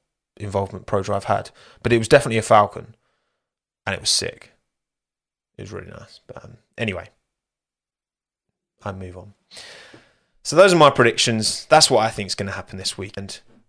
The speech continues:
We'll see. Remains to be seen. Um, Fantasy League. Uh, this was my team, uh, last weekend. This is how I scored.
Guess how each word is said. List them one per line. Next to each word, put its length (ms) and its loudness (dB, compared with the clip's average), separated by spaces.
We'll 100 -12
see. 280 -6
Remains 280 0
to 60 -4
be 80 -2
seen. 320 0
Um, 180 6
Fantasy 460 2
League. 520 0
Uh, 360 -4
this 500 -6
was 260 -4
my 220 4
team, 640 0
uh, 480 -2
last 640 2
weekend. 760 -2
This 220 -8
is 120 -8
how 340 0
I 180 -6
scored. 560 -2